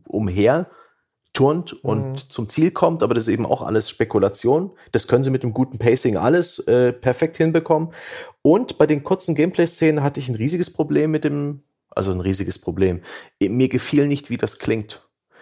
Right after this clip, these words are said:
Speaker 1: Dieser brutale Soundtrack hat eher so einen Schritt zurückgenommen und es waren sehr arcadige,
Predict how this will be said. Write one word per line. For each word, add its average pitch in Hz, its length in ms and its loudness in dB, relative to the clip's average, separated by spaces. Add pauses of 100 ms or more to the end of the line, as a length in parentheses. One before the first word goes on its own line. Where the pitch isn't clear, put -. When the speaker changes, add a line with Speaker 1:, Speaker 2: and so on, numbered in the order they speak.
(340)
Speaker 1:
Dieser 101 280 0
brutale 120 960 0
Soundtrack - 1040 -2
hat 113 420 -2
eher 147 340 2
so 123 560 0 (720)
einen - 840 -20
Schritt - 260 -6
zurückgenommen 165 640 -2 (100)
und 113 320 -4
es - 180 -8
waren 113 180 -4
sehr 139 560 0
arcadige, 175 880 2